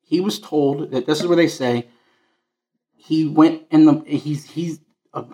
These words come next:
John the Baptist was the final Old Testament prophet, and he was in the way of Elijah, meaning he was preparing the people for the coming of a Messiah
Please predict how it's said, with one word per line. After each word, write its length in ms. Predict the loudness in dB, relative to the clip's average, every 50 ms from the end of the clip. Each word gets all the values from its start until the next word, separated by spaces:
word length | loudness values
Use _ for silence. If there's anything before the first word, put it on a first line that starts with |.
| _ _
John 200 | 2 2 2 2
the 80 | 2
Baptist 520 | 2 2 2 2 2 0 -6 -8 -8 -6 -6
was 160 | -6 -6 -6
the 80 | -8
final 680 | -12 -10 _ -2 0 2 4 4 4 2 0 -2 -4 -10 _ _ _
Old 240 | -4 -4 -4 -4 -6
Testament 560 | -12 -14 -14 -14 -14 -12 -10 -10 -10 -12 -16 _ _ _ _ _ _ _ _ _
prophet, 400 | _ -6 -6 -6 -6 -14 -20 -20 _ _ _ _ _ _ _ _ _ _ _
and 100 | -14 -10
he 140 | -2 0 2
was 240 | 4 4 4 2 0
in 240 | 2 4 6 6 6
the 60 | 4
way 280 | 2 0 0 2 2
of 160 | 2 0 -2 -4
Elijah, 400 | -4 0 2 2 2 0 -4 -8
meaning 220 | -8 -8 -8 -6
he 100 | -4 -2
was 140 | -2 -2 -4
preparing 640 | -10 -18 -20 _ -20 -12 -6 0 4 6 6 6 4
the 60 | 2
people 540 | -4 -8 -12 -14 -12 -10 -12 -12 -12 -14 _ _ _ _ _
for 60 | -16
the 60 | -16
coming 420 | -14 _ -10 -8 -8 -6 -6 -8
of 100 | -10 -10
a 40 | -10
Messiah 640 | -12 -12 -12 -10 -4 -2 -2 -2 -2 -4 -8 -12 -14